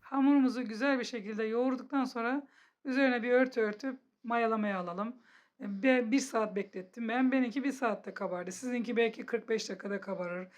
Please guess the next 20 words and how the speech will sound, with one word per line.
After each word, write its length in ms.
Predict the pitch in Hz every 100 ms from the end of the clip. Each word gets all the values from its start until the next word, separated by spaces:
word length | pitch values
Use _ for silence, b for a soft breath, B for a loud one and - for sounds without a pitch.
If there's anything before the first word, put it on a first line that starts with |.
| B B _
Belki 340 | 214 233 247 226
bir 140 | 247
buçuk 200 | 226 -
saatte 440 | - 220 208 220
kabarır. 320 | 208 196 180 190
O 140 | 285
belli 280 | 320 294 277
olmaz. 500 | 233 185 175 - - _ _ _ _ _ _ _ _ _ _ _
Şimdi 320 | - 294 285 277
göreceksiniz 600 | 277 262 254 262 240 220
arkadaşlar, 640 | 269 220 214 214 277 254
benim 200 | 254 233
hamurum 380 | 240 240 262 254
ele 240 | 247 247
yapışmayan, 760 | 233 233 233 - 220 214 240 254 b b b -
güzel 300 | 214 240 240
kıvamlı 520 | 240 226 226 220 220
bir 60 | 208
hamur 280 | 202 202
oldu. 460 | 190 185 180 226